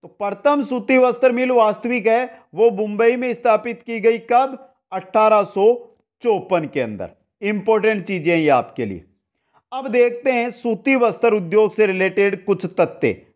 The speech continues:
जो आपके लिए बहुत इंपॉर्टेंट रहेंगे। पहला देखिए, सूती वस्त्रों की राजधानी किसको कहा जाता है हमारे देश में? मुंबई को कहा जाता है। सूती वस्त्रों की राजधानी मुंबई।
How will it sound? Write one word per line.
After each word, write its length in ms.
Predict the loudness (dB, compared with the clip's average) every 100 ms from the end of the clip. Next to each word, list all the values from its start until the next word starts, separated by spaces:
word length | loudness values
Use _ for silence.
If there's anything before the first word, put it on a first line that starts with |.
| -12
जो 160 | 0 2
आपके 400 | 2 0 0 2
लिए 140 | 2
बहुत 360 | 2 2 0 0
इंपॉर्टेंट 520 | -6 -4 -2 -2 -2
रहेंगे। 320 | -4 -6 -10 -14 _ _ _ _ _ _ _ _ _ _ _ _ 0
पहला 300 | 2 2 0
देखिए, 440 | 0 0 -4 -4 _
सूती 580 | -2 0 0 0 2 2
वस्त्रों 460 | 2 -2 -4 -6
की 120 | -4 0
राजधानी 640 | 4 4 4 2 0 -2
किसको 380 | -6 -8 0 0
कहा 220 | 4 2 4
जाता 300 | 0 2 2
है 60 |
हमारे 300 | 2 4 2
देश 300 | 4 2 2
में? 260 | -4 -8 -10 _ -16
मुंबई 600 | -8 -4 -2 0 2 0
को 200 | 2 0
कहा 260 | 2 2 2
जाता 380 | 0 -4 -2 -2
है। 120 | -4 -12 _
सूती 440 | -6 -4 -2 0 2
वस्त्रों 420 | 2 -2 -4 -4
की 120 | 0
राजधानी 680 | 2 2 2 2 2 0 -6 -8 _ -10
मुंबई। 600 | -4 -2 0 0 0